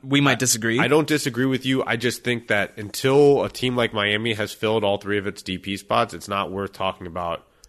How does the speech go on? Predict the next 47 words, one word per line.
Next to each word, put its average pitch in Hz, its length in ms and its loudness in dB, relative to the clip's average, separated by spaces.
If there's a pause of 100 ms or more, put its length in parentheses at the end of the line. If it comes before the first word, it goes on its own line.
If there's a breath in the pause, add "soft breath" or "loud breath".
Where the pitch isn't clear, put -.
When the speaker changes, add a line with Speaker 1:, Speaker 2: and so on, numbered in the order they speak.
(520 soft breath)
Speaker 2:
whether 104 600 -4
you're 92 180 -2
overwhelmed 95 580 -4
or 80 80 -4
underwhelmed 85 580 -8
or 82 80 -12
just 82 260 -14
whelmed. 80 540 -16 (720)
Speaker 1:
I 110 140 -4
am 110 120 -2
underwhelmed, 95 680 -8
Paul. 95 200 -4
Let 98 140 -6
me 123 120 -2
be 117 140 -4
underwhelmed, 90 480 -12 (260)
okay? 107 380 -6
Just - 160 -8
let 110 100 -8
me 104 80 -8
live. 76 220 -14 (420)
Speaker 2:
I'm 95 120 -18
not 87 160 -10
gonna 92 140 -12
stop 80 280 -10
you, 73 80 -14
Sam. 80 340 -12
I 104 120 -2
think 113 180 0
your 110 120 4
perpetual - 520 -4
state 131 480 2
is 151 160 -4
being 78 220 -6
<laughs> 78 80 -10
underwhelmed, 73 560 -10
so 80 180 -8
I 82 140 -2
just 95 200 -4
let 90 240 -4
you 90 80 -4
live 117 100 -2
Speaker 1:
I 117 40 0
don't 98 120 -4
Speaker 2:
there. 69 100 -8
Speaker 1:
know, 71 180 -10
man. 85 320 -12